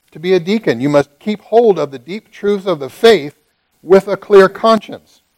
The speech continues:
he writes. That's because the lies of the enemy, Satan, attack people, they attack families, they attack whole churches.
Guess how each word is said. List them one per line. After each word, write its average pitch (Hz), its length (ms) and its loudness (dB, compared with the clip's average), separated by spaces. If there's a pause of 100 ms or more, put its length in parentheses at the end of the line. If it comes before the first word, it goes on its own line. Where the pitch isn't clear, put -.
(300)
he 139 80 -20
writes. 117 360 -6 (560)
That's 175 160 2
because 190 340 0
the 160 80 2
lies 185 360 4
of 196 80 2
the 170 160 -4
enemy, 147 460 -4 (540)
Satan, 170 360 -2
attack 196 440 -12
people, 143 480 -18 (500)
they 151 120 -4
attack 208 380 -6
families, 139 760 -12 (240)
they 196 100 -2
attack 196 340 -4
whole 196 160 -18
churches. - 720 -12